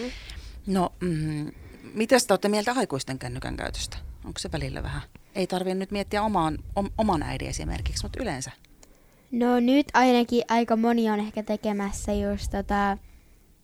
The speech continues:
Speaker 2: esimerkiksi töitä just puhelimen avulla,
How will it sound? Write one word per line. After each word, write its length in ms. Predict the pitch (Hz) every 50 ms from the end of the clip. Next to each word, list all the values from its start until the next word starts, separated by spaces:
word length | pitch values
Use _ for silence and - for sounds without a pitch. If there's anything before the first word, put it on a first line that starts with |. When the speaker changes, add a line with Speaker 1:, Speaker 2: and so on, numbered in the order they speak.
| _ _ -
Speaker 2:
esimerkiksi 580 | 233 233 226 233 220 220 220 214 - - - -
töitä 580 | - 233 233 220 214 202 202 214 226 247 247 233 - -
just 200 | 226 214 - - -
puhelimen 380 | 220 214 214 214 214 208 208 -
avulla, 380 | - 202 202 208 220 240 247